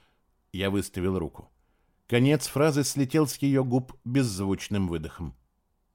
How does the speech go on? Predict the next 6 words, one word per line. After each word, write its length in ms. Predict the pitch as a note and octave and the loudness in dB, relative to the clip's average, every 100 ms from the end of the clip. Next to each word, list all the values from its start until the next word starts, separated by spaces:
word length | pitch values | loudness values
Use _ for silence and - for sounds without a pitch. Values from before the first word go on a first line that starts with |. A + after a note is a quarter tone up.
| _ _ _ _ | _ _ _ _
«Всё 320 | - F2+ E2+ | -8 -2 -2
хорошо». 580 | - F#2 F2 - B1+ - _ _ _ _ _ _ _ | -2 -6 -6 -8 -12 -12 _ _ _ _ _ _ _
Я 180 | G#2+ A2 | 0 2
заставил 480 | G#2+ G2+ A2+ G#2 G2+ | 2 -2 -2 0 0
себя 320 | - G2 G2 | -4 -4 -2
улыбнуться 680 | F#2+ F#2 F2 B2 - A#2 - | -2 -4 0 -2 0 -4 -4